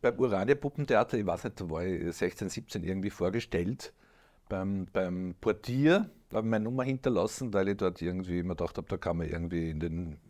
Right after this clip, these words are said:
in der Ferienzeit Ferialjobs machen oder so. Und irgendwann hat der Professor Kraus dann bei meiner Mutter in Linz zurückgerufen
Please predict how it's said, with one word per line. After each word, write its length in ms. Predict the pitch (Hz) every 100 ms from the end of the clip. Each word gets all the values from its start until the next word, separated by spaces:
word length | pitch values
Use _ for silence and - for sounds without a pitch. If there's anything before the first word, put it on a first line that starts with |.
| - -
in 60 | -
der 100 | 85
Ferienzeit 460 | - 85 85 80 -
Ferialjobs 640 | 78 76 73 - - -
machen 240 | - - 71
oder 140 | 82
so. 120 | 82 - _ _ _ - - - - - - - - - - - - _ -
Und 400 | 104 110 107 - -
irgendwann 360 | 117 131 120
hat 120 | 117
der 60 | -
Professor 360 | 113 110 101 98
Kraus 340 | 87 92 117
dann 140 | 127 117
bei 80 |
meiner 200 | 101 98
Mutter 340 | 98 113 - 120
in 60 |
Linz 440 | 104 101 139 - -
zurückgerufen 840 | - 101 110 123 104 117 -